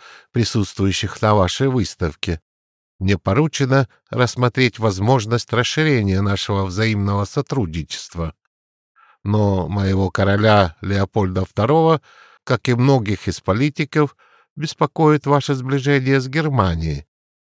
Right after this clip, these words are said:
Поэтому нам хотелось бы получить гарантии целостности наших национальных границ. Именно это и есть основная причина просьбы о встрече с вами»,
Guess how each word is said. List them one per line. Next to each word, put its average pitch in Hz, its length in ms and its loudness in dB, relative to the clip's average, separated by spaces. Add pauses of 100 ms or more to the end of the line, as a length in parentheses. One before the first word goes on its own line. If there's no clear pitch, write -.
(260)
Поэтому 107 520 0
нам 139 380 2 (280)
хотелось 131 540 0
бы 92 160 -6
получить 110 640 -4
гарантии 113 580 -2
целостности 107 840 0
наших 98 560 -4
национальных 101 760 -4
границ. 98 580 -4 (540)
Именно 139 520 4
это 160 320 0
и 165 220 -4
есть 165 340 0
основная 104 560 2
причина 110 560 0
просьбы 120 560 0
о 123 120 0
встрече 98 480 -2
с - 120 -8
вами», 85 420 -2